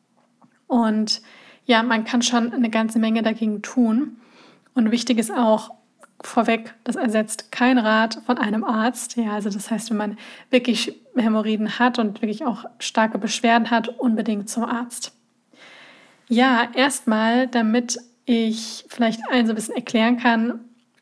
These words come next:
was überhaupt Hämorrhoiden sind, werde ich erstmal da ein bisschen drauf eingehen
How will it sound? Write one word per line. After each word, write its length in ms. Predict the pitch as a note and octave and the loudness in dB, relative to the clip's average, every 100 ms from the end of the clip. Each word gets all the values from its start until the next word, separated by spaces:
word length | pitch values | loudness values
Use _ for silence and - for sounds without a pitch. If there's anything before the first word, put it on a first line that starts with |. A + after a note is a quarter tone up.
| _ A#3 | _ 2
was 240 | A3+ A3+ | 2 2
überhaupt 380 | A3+ A3 A#3+ - | -2 -2 -2 -2
Hämorrhoiden 420 | A3+ A3 A3 G#3 | -2 0 -2 -2
sind, 220 | G3+ A#3 A#3 | 0 2 2
werde 160 | G#3+ | 0
ich 80 | D4 | -2
erstmal 320 | C#4+ - A3+ | -6 -2 -2
da 140 | A3 A#3 | 2 2
ein 80 | |
bisschen 240 | C4 B3+ B3+ | 2 -2 -4
drauf 180 | A#3+ A#4+ | -4 0
eingehen 640 | C4 A#3+ A3+ A3+ A#3+ B3 | 2 2 2 2 2 -2